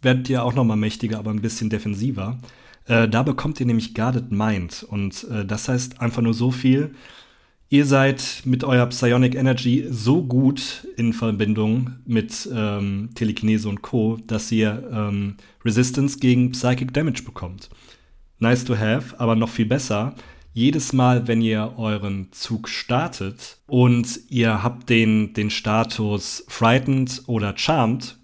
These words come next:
könnt ihr einfach sagen, „Nö, pf, hab ich keinen Bock mehr drauf, ich setz einen meiner Würfel ein“, und dann ist dieser Effekt komplett verflogen. Mit einem kleinen Würfel kann das je nachdem schon sehr, sehr mächtig sein, gerade wenn ihr irgendwie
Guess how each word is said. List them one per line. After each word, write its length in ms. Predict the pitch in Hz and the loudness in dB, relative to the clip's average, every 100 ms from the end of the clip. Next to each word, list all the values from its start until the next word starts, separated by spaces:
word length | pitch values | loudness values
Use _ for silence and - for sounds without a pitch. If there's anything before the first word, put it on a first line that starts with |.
| - | -4
könnt 180 | 156 | -2
ihr 120 | 151 131 | 0 0
einfach 200 | 123 120 | 0 0
sagen, 460 | 120 120 123 151 | 0 0 -2 -4
„Nö, 260 | 147 185 175 | 0 0 0
pf, 180 | - - - - - | -6 -18 -20 -20 0
hab 140 | 127 | 2
ich 100 | 127 | 4
keinen 220 | 131 123 | 4 4
Bock 180 | 127 127 | 4 2
mehr 120 | 110 | 0
drauf, 440 | 95 98 101 127 - | 0 -2 -2 -4 -2
ich 180 | 139 131 | -2 0
setz 320 | 123 120 123 | 2 2 0
einen 220 | 120 110 | 0 2
meiner 280 | 104 104 98 | 4 2 2
Würfel 320 | 127 170 98 | 0 0 -4
ein“, 400 | 98 101 101 151 | -6 -4 -2 -2
und 640 | - 123 113 113 - 110 | -4 0 2 2 -2 0
dann 160 | 117 139 | 2 2
ist 180 | 127 - | 0 0
dieser 220 | 120 117 | 0 0
Effekt 560 | 110 - 127 127 - - _ | -4 -4 -4 -6 -16 -20 _
komplett 440 | - 117 120 113 - - | -4 0 0 -2 -4 -14
verflogen. 580 | - 123 131 107 85 - - _ _ _ _ _ _ - | -10 -4 0 0 -2 -16 -20 _ _ _ _ _ _ -2
Mit 340 | 117 120 - | -2 -2 -4
einem 500 | 113 117 113 117 - | 2 4 2 0 -8
kleinen 380 | - 131 151 135 | 0 2 4 2
Würfel 480 | 117 117 123 120 123 - - - - | 0 0 0 -2 -2 -8 -20 -20 -2
kann 260 | 127 143 | 2 2
das 220 | 135 127 127 | 2 2 4
je 100 | 123 | 2
nachdem 360 | 113 123 120 | 2 2 2
schon 600 | 113 120 120 123 127 123 - - | 2 2 2 2 -2 -6 -12 -4
sehr, 300 | 104 120 120 | 2 4 6
sehr 120 | 113 | 6
mächtig 400 | 117 113 - - | 4 2 -4 -8
sein, 340 | 98 98 110 | -6 -4 -4
gerade 400 | 107 107 127 123 | -2 2 4 4
wenn 200 | 117 117 | 2 2
ihr 280 | 117 113 110 | 0 -2 0
irgendwie 500 | 113 110 107 107 107 | 0 0 2 2 0